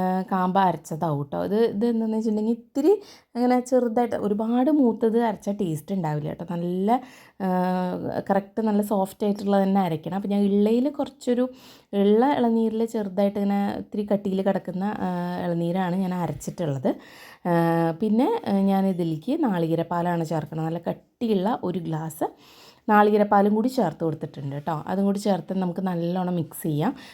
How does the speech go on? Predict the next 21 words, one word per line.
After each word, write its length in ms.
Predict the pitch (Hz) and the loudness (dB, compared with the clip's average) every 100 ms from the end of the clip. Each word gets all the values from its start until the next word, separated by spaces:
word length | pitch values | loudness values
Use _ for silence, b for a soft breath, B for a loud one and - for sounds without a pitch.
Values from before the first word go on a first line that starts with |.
| B | B
സ്ലോ, 220 | - 226 226 | 0 4 6
ആ, 120 | 214 | 4
സിമ്മിലിട്ടിട്ട് 720 | 208 247 240 294 320 233 214 233 233 | 4 4 6 4 2 0 0 0 0
ഒഴിക്കണം 300 | 202 196 190 | 0 0 0
എന്ന് 100 | 196 | 2
പറയണത് 280 | 208 185 190 | 2 0 -2
എന്താണെന്ന് 280 | 185 180 180 | -2 -4 -4
വെച്ചിട്ടുണ്ടെങ്കിൽ 380 | 180 175 175 185 | -4 -4 -4 -4
നമ്മുടെ 240 | 185 185 202 | -4 -2 0
ഈ, 100 | 208 214 | 0 0
ഉം, 160 | 202 190 190 185 196 | -2 -2 -2 -4 -2
ഇളനീരിൻ്റെ, 580 | 190 190 196 196 196 214 240 B B B - | 0 2 2 2 0 0 -4 B B B -4
ആ, 80 | 190 185 | 0 2
വെള്ളം 400 | 185 196 190 208 233 214 | 4 4 4 2 0 -2
വെച്ചിട്ടാണല്ലോ 500 | 202 - 190 175 175 | -4 -4 -4 -2 -2
നമ്മൾ 240 | 175 170 175 - 175 | -2 -2 -4 -6 -6
അരച്ചിരിക്കണത്, 640 | 156 - 165 151 151 151 | -6 -4 -6 -4 -4 -2
ഇളനീര് 340 | 175 175 180 202 | -2 0 2 0
വെച്ചിട്ടാണല്ലോ 500 | 202 - 165 151 151 | 0 -4 -4 -4 -4
അരച്ചത്. 220 | 147 151 | -6 -10
അപ്പോൾ, 200 | 151 | -6